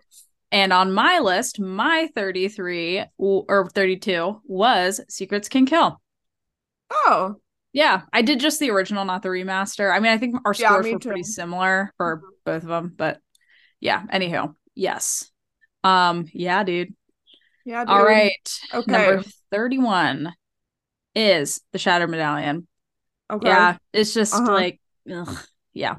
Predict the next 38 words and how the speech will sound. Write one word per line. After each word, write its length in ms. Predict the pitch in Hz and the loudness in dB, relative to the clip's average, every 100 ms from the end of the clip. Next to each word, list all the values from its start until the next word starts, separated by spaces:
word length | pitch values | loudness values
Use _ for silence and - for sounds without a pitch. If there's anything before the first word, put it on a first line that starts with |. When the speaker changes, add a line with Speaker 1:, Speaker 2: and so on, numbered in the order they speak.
| - | -4
Speaker 2:
I 100 | 185 | 0
don't 140 | 190 | 2
have 100 | 175 | 2
much 160 | 156 156 | 0 -4
else 200 | 147 - | -8 -8
to 100 | 160 | -8
say. 320 | 156 131 156 _ _ _ _ _ | -6 -6 -8 _ _ _ _ _
It's 440 | - 170 - - - | -14 -10 -8 -10 -8
bad. 340 | - 147 - - _ _ _ _ _ _ _ | -8 -6 -8 -12 _ _ _ _ _ _ _
Speaker 1:
Yeah, 260 | 240 214 190 | -6 -2 0
that's 220 | 196 208 - | -2 -8 -8
fine. 340 | 202 196 190 - - _ _ - | -10 -8 -10 -14 -20 _ _ -2
Uh, 380 | 214 214 202 196 | 4 8 8 6
my 220 | 214 208 | 2 0
number 280 | 214 220 214 | 0 -2 -2
thirty-one 480 | 226 208 202 196 190 | -2 -2 0 -2 -2
is 320 | - 190 190 | -4 -6 -6
Creature 320 | - 220 190 190 | -6 -4 -2 -4
of 140 | 180 | -4
Kapu 360 | 202 170 175 165 | -2 -2 -2 -4
Cave, 360 | 196 170 175 - _ _ _ _ _ | -4 -2 -4 -8 _ _ _ _ _
Speaker 2:
Heard. 360 | - 202 190 185 | 2 6 8 6
Speaker 1:
which 80 | 190 | 2
we've 120 | 185 | 0
discussed. 840 | 202 214 - 185 180 202 - - - _ | -2 -4 -2 2 2 0 -8 -14 -20 _
Speaker 2:
Yes, 520 | 185 180 180 202 - | 0 2 2 0 -4
Speaker 1:
So 60 | 196 | 0
Speaker 2:
yes. 300 | 190 180 190 | 4 4 4
Speaker 1:
there 240 | 202 202 | 2 4
it 60 | 202 190 185 | 2 0 -2
is. 100 | 185 - | -4 0
I 120 | 269 | 0
feel 220 | - 311 | 0 0
like, 260 | 349 381 - | 0 0 -2
I 100 | 247 | -4
feel 180 | 254 285 | -2 -4
like 220 | 311 294 - | -4 -4 -6
our, 560 | 196 196 202 202 202 | -2 -2 -2 -6 -6